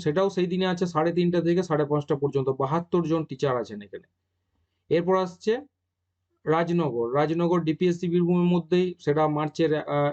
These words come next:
এক তারিখে পড়ছে, এগারো থেকে একটা, ঊনসত্তর জন আছেন। মোহাম্মদবাজার নিউ সেটাতে আছে চুয়ান্ন জন। মোহাম্মদবাজার সেখানে আছে আপনার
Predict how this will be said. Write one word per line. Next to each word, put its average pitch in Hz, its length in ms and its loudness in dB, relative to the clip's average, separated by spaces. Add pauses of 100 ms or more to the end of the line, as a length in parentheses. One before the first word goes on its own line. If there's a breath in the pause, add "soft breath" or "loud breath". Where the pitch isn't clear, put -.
(120)
এক 143 120 -8
তারিখে 156 340 0
পড়ছে, 156 280 0 (120)
এগারো 147 300 0
থেকে 147 160 -4 (100)
একটা, - 220 -6 (120)
ঊনসত্তর 143 500 0
জন 151 200 2
আছেন। 160 180 -2 (540)
মোহাম্মদবাজার 170 720 2 (100)
নিউ 175 140 2 (180)
সেটাতে 151 360 0 (100)
আছে 156 220 0 (240)
চুয়ান্ন 165 260 2 (140)
জন। 180 120 0 (460)
মোহাম্মদবাজার 165 760 2 (140)
সেখানে 156 300 0 (100)
আছে 151 180 -4 (140)
আপনার 170 240 0